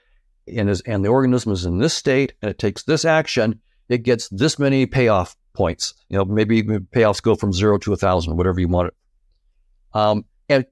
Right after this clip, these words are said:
and, and that's the way evolutionary game theory works. It is you, you have different strategies. So, you know, when a, an organism is in this situation, if it does this,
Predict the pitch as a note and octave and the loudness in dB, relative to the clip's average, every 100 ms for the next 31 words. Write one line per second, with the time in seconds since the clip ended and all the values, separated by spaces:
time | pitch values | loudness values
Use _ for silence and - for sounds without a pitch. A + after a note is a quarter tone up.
0 | _ C#3 C3 - C#3 C3 A#2+ C#3 E3+ F3+ | _ -4 -4 -2 0 2 2 0 0 2
1 | E3+ C#3+ - C#3+ C#3+ D3 D3 C3+ A2+ C3 | 2 0 0 -2 0 -2 2 0 2 0
2 | B2+ C3 A#2 C#3 B2+ - A#2+ A#2+ A#2+ A#2 | 0 0 2 2 0 -2 -2 -2 -2 0
3 | A#2+ A#2+ - _ _ - A#2+ C3+ D3+ - | 0 0 -4 _ _ -4 0 2 0 0
4 | - E3 - - D#3+ C3 G#2+ A2+ D3+ E3 | -2 -2 -2 2 2 2 0 0 -2 -4
5 | - _ _ - A#2 G#2+ _ _ - A2 | -12 _ _ 0 0 0 _ _ -2 0
6 | A2+ A#2 A2+ _ _ - A2+ B2+ E3+ D#3+ | 2 0 -4 _ _ -8 0 2 2 2
7 | D#3 C#3 A2 A#2+ D#3 - - C#3 C3 B2+ | 2 0 2 0 0 0 0 0 2 0
8 | A#2 A#2+ D3 C#3 G2 A#2+ D#3+ F2 - | -2 0 2 2 0 0 0 0 -4